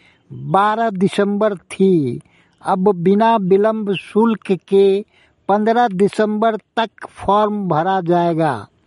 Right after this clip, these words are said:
चालान जमा करने की अंतिम तिथि अठारह दिसंबर है। विलंब शुल्क के साथ ऑनलाइन परीक्षा फॉर्म सोलह से बीस दिसंबर तक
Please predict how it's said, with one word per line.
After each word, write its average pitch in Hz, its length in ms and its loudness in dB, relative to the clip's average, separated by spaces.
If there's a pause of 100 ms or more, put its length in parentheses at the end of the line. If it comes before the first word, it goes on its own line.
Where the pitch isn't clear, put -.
(540)
चालान 214 800 0
जमा 196 420 0
करने 214 460 0
की 226 320 0
अंतिम 214 720 0
तिथि 202 720 0 (420)
अठारह 214 720 -2
दिसंबर 190 680 0
है। 147 400 -6 (440)
विलंब 220 640 0
शुल्क 226 420 0 (200)
के 214 180 4
साथ 202 760 0 (460)
ऑनलाइन 220 920 0
परीक्षा 202 480 -2 (160)
फॉर्म 196 640 0 (440)
सोलह 214 520 0
से 214 360 2
बीस 202 560 2
दिसंबर 214 580 0
तक 208 600 -4